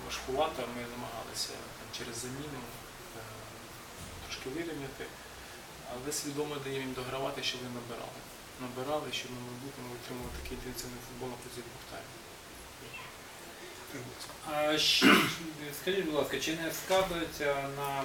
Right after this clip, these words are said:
Speaker 2: функціональній готовності те, що все ж таки були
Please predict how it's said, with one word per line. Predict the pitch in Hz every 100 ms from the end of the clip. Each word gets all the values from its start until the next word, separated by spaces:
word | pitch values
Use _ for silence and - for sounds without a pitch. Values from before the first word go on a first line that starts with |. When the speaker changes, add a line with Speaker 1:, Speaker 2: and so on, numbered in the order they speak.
| 135 135 -
Speaker 2:
функціональній | 143 - 151 151 151 131
готовності | 135 175 156 127 -
те, | - 156
що | 151 139 135 131
все | - 143
ж | -
таки | - 135 131
були | 131 131 127 123